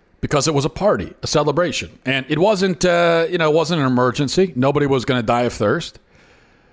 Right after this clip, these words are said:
You know, this wasn't, uh, l-, raising Lazarus from the dead. Nobody was dead. But you can't have a celebration without wine.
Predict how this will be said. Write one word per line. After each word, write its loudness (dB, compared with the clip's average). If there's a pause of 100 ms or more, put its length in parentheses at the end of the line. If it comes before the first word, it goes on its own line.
(360)
You 0
know, 2
this -2
wasn't, 0
uh, 2
l-, -4
raising 2
Lazarus 0
from -2
the 0
dead. -4 (240)
Nobody 0
was -2
dead. -4 (480)
But -4 (960)
you -2
can't 0
have -2
a 2
celebration 2
without 0
wine. 0